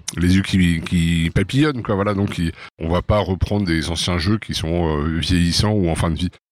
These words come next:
Voilà, l'idée, c'est d'offrir, euh, des cadeaux, euh, sur des jeux, euh, des jeux récents, des jeux modernes, des jeux, euh, qui, euh,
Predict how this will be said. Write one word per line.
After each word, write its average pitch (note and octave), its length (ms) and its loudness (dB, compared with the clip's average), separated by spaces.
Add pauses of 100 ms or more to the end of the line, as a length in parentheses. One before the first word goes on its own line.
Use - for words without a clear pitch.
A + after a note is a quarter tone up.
(140)
Voilà, E2 160 0
l'idée, D#2+ 280 2
c'est F#2+ 180 0
d'offrir, G2 420 0
euh, D#2 200 0
des D#2 100 -6
cadeaux, F#2 380 0
euh, D#2+ 140 0 (360)
sur - 200 0
des E2 100 2
jeux, E2 140 2
euh, E2+ 400 2 (320)
des E2 80 2
jeux D#2+ 140 4
récents, E2 340 2
des F#2+ 80 2
jeux D#2+ 120 2
modernes, F2+ 440 0
des E2 100 0
jeux, E2+ 100 0
euh, D#2+ 440 0 (420)
qui, E2+ 260 0
euh, D2 600 -2